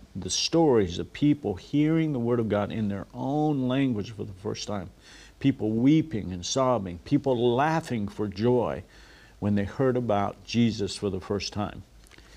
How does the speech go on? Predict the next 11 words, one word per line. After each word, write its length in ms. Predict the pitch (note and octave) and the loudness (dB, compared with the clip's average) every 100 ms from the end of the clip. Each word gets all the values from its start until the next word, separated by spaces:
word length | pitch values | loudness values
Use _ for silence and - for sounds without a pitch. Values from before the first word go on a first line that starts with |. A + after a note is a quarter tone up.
| - - - - | -20 -20 -20 2
he 120 | C#3+ | 4
made 240 | C#3+ C#3 C3+ | 4 4 2
it 140 | C3+ | 2
his 220 | A#2+ G#2 | 0 0
last 720 | G2+ A2+ A#2+ B2+ A#2 - - - - | 0 0 0 0 -4 -10 -12 -16 -8
and 220 | G2+ F2+ | -6 -2
life's 360 | F#2+ A#2 A#2+ - | 0 0 -2 -2
work 500 | A2 G2 F#2+ - - | -2 0 -2 -8 -18
to 80 | - | -8
provide 400 | - F#2 F2+ F#2 | -4 -2 -4 -4
Scripture. 440 | - C#3 - F2+ | 0 0 0 -10